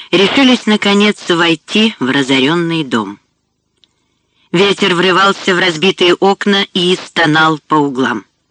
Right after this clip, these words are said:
Ободранные стены отражали и разносили по комнатам скорбное эхо его завываний. Казалось, это звучит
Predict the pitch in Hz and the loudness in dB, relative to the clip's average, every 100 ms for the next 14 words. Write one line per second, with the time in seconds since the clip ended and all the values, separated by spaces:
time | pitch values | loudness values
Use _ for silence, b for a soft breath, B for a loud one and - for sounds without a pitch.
0 | b b b b b b - 160 175 175 | b b b b b b -2 2 2 0
1 | 175 175 175 - - 208 208 180 143 - | 0 0 -2 -4 -4 0 2 2 0 -2
2 | 156 - 151 160 196 196 196 - 185 180 | -4 -2 0 0 0 0 -2 0 0 0
3 | 165 175 175 - 202 160 156 147 196 214 | 0 -2 -2 -2 0 0 -2 -2 -2 0
4 | 202 196 196 190 B B B B B B | 0 -2 -2 -4 B B B B B B
5 | - - 254 208 226 233 - 190 202 208 | -8 0 0 2 2 0 -2 -2 0 0
6 | 208 196 - 139 135 143 156 156 143 131 | -4 -4 -4 -2 0 0 0 -2 -2 -2
7 | 110 - - 98 - - _ _ _ _ | -4 -8 -12 -18 -18 -18 _ _ _ _
8 | _ _ _ _ _ _ _ - 156 151 | _ _ _ _ _ _ _ -6 -4 0
9 | 226 214 208 - - - 160 175 156 151 | 2 0 -2 -10 -10 -4 -2 -2 0 0
10 | 160 - 202 190 - | 0 0 0 -2 -4